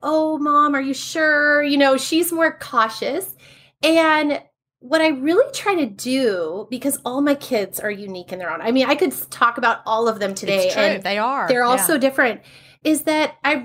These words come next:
Speaker 1: really want them to know that I embrace who they are. And I think the more they see that from their mom, through other people in their life, I want them surrounded by people that love and build them up,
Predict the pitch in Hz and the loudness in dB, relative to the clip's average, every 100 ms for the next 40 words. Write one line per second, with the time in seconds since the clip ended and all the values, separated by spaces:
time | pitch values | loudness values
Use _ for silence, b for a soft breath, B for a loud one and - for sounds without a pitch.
0 | 240 330 440 466 311 254 262 262 240 233 | -2 2 4 4 2 -2 -2 0 0 0
1 | 226 220 196 190 175 160 - - _ _ | -2 -10 -6 -4 -4 -6 -8 -14 _ _
2 | _ 196 247 220 214 - _ _ - 233 | _ -4 0 2 2 -2 _ _ -4 2
3 | 247 294 339 294 269 220 208 196 190 202 | 2 2 0 0 0 -2 -6 -4 -4 -6
4 | - - _ _ - - 277 247 240 190 | -10 -10 _ _ -12 -2 0 2 2 2
5 | - 175 170 165 185 226 220 254 240 226 | -4 -6 -4 -4 -4 -6 -4 -6 -2 0
6 | 226 247 339 403 302 240 - 226 233 233 | 2 4 4 2 0 0 -4 -6 -2 0
7 | 220 196 190 185 - _ _ _ - 247 | 2 4 4 2 -4 _ _ _ -2 0
8 | 233 214 190 185 190 185 175 196 226 - | 2 0 -2 -2 0 2 0 -4 -12 -20
9 | - - 233 220 226 247 240 254 233 226 | -16 -4 -4 0 2 2 -2 -8 -4 -6
10 | 214 202 180 175 185 185 180 254 - B | -4 -6 -6 -6 -4 -4 -2 -6 -10 B
11 | B 247 254 294 285 247 - 240 208 196 | B -2 2 2 2 0 0 0 2 2
12 | 233 254 208 202 226 220 214 196 - 202 | 4 2 2 -2 -8 -8 -6 -4 -6 -10
13 | 208 226 233 233 196 190 - 214 226 233 | 0 4 4 2 -4 -8 -6 -2 0 2
14 | 240 214 214 269 | 0 2 0 0